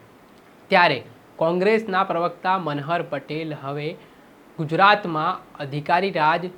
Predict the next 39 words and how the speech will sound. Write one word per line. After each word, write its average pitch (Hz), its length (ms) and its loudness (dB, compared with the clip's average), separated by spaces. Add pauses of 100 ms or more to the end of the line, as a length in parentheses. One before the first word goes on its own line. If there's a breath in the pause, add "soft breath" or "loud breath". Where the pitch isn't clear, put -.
(220)
ચાલી 175 320 2
રહ્યો 185 140 0
હોવાની 165 240 -2
વાત 143 320 -2
તેમણે 135 240 -6
કરી 131 260 -8
છે 139 100 -10
અને 156 100 -8
કહ્યું 147 300 -6
છે 156 140 -8
કે 165 100 -6
ભારતીય 147 420 -4
જનતા 160 200 -6
પાર્ટી 156 340 -4
માત્ર 147 340 -4
એક 196 200 -2 (380 loud breath)
સિમ્બોલિક 170 600 -4
પાર્ટી 143 300 -2
બનીને 151 400 -6
બેસી 135 380 -6
ગઈ 135 200 -6
છે. 131 220 -16 (340)
તેમણે 160 240 2
એટલું 202 320 4
જ 180 40 -6
નહીં, 190 260 2
મંત્રીઓ 165 560 0
પર 151 140 -2
પણ 175 180 -2
નિશાનો 160 440 -2
સાધ્યો 151 400 -4
છે 147 120 -12
અને 135 100 -12
કહ્યું 151 380 -6
છે 175 260 -6 (360 loud breath)
કે 151 80 -4
મંત્રીઓ 180 720 -2 (440)
અભણ 147 380 -2
હોવાથી, 143 640 -4